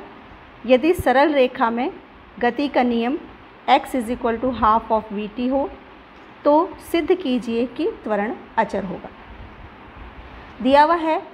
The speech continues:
x is equal to half of v t, इसको इस तरह लिख सकते हैं, v is equal to two x upon t, v means dx by dt। Now separating the variables, यानी वेरिएबल्स को सेपरेट करें तो हमारे पास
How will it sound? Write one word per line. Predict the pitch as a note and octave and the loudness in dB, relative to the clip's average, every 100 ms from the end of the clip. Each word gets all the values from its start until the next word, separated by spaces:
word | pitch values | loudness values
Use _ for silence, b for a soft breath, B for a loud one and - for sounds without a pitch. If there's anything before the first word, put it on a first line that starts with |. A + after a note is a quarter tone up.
| - | -2
x | C#4 - | 0 -2
is | B3+ B3+ | -8 -6
equal | B3+ A#3+ B3 | -4 -4 -2
to | A#3 | 0
half | G#3 G3+ | 0 0
of | A3 G3+ | -4 -6
v | G#3 A#3 | -8 -10
t, | E4 - - - - - | -12 -16 -20 -20 -20 -6
इसको | C4 - | -4 0
इस | C#4 C#4 | -2 2
तरह | D4 | 2
लिख | B3+ B3 | 2 -2
सकते | C4 - | -4 -4
हैं, | C4+ - - - - - | -6 -8 -14 -20 -20 -8
v | C4+ D4 C#4 | -2 0 0
is | A3+ A#3+ | 0 -2
equal | A3+ A3 C#4 | -2 -2 -6
to | F#4+ - C4+ | -10 -10 0
two | B3+ A#3 | 2 2
x | - G3 | -4 -6
upon | G3 F#3+ G3 | -6 -8 -10
t, | - - - - - - - G#3 | -14 -16 -20 -20 -20 -20 -8 -2
v | C#4 C#4 | 0 2
means | C#4+ E4+ - - - - - G#3 | 0 0 -4 -16 -20 -20 -8 2
dx | C4 C4 B3 | 4 4 0
by | A3 G3+ | -2 -2
dt। | A3 - C#4+ - - - - - - | -6 -10 -14 -16 -20 -20 -20 -10 2
Now | A#3 B3 - - - - - - - - - | 4 4 0 -12 -20 -20 -20 -20 -20 -20 0
separating | B3+ B3 C4 D4 D4+ | 2 2 0 2 2
the | A#3+ | 2
variables, | A#3 A#3 B3 F#4 - - - | 0 -2 -2 -4 -6 -18 -6
यानी | A3+ A#3 F#4 - | -4 -2 -4 -4
वेरिएबल्स | A3+ A#3 B3 B3+ - | -2 2 2 0 0
को | C4 | -2
सेपरेट | F#3+ G3+ B3+ B3+ | -2 0 -2 0
करें | B3 C4 - - - - | -2 -2 -6 -14 -20 -4
तो | C4+ | 0
हमारे | B3+ A#3 A#3 | 2 2 2
पास | A#3 C4 E4+ - | 2 2 0 -8